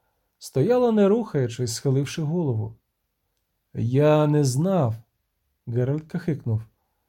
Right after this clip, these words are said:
«що ти так добре знаєш старшу мову, Ессі».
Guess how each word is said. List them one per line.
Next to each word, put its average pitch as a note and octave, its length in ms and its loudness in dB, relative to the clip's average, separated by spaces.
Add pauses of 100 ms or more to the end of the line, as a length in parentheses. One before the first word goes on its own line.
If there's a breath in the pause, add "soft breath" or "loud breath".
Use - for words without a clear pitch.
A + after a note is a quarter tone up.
(160)
«що D#3+ 400 2
ти F3+ 200 2
так G3+ 280 -2
добре C#3 420 2
знаєш C#3 420 0
старшу D3 420 -4
мову, C3 400 -2
Ессі». C#3+ 440 -2